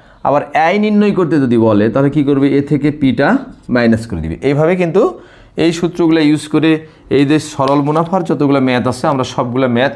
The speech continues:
ইনশাল্লাহ সলভ করতে পারবো। তাহলে সরল মুনাফায় মুনাফা আসল is equal to আসল প্লাস মুনাফা। তাহলে মুনাফা আসলকে এ দ্বারা প্রকাশ করা হয়, আসল পি আর মুনাফা হচ্ছে আই।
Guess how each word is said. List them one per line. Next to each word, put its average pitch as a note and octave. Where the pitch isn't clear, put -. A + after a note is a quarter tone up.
ইনশাল্লাহ A#2+
সলভ G#2
করতে D#3
পারবো। D#2+
তাহলে C#3
সরল D3
মুনাফায় D#3+
মুনাফা D3+
আসল F3+
is C#3
equal C#3
to F#3
আসল C3+
প্লাস -
মুনাফা। G2+
তাহলে B2
মুনাফা D#3
আসলকে D#3+
এ C#3+
দ্বারা D#3
প্রকাশ D#3+
করা D#3+
হয়, E3
আসল C3+
পি G#3
আর B2+
মুনাফা C3
হচ্ছে C3
আই। G2+